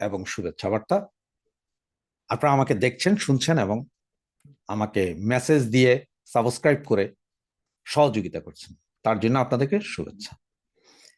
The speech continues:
এতক্ষণে হেডলাইন এবং ব্যানার দেখে বুঝতে পারছেন যে আমি পান্না, জেড আই খান পান্না স্যার সম্বন্ধেই কথা বলবো।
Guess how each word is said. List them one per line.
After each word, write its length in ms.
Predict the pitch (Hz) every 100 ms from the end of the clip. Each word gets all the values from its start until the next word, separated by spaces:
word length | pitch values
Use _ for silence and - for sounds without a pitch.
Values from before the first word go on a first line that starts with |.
| _ _ _ _ _
এতক্ষণে 340 | 165 226 277 269
হেডলাইন 460 | 160 185 233 285
এবং 220 | 262 240 156
ব্যানার 260 | 156 196
দেখে 200 | 190 -
বুঝতে 280 | 147 147 160
পারছেন 380 | 139 123 226 269
যে 120 | 170
আমি 640 | 139 123 117 107 92 80 73 _ _ _ _ _ _ _ _ _ _ _
পান্না, 600 | 196 196 202 185 135 85 - _ 107
জেড 340 | 110 208 202
আই 120 | 180 170
খান 200 | 156 135
পান্না 580 | - 147 143 127 87
স্যার 220 | - - 117
সম্বন্ধেই 520 | - 110 104 98 127
কথা 220 | 127 113
বলবো। 300 | 117 117 90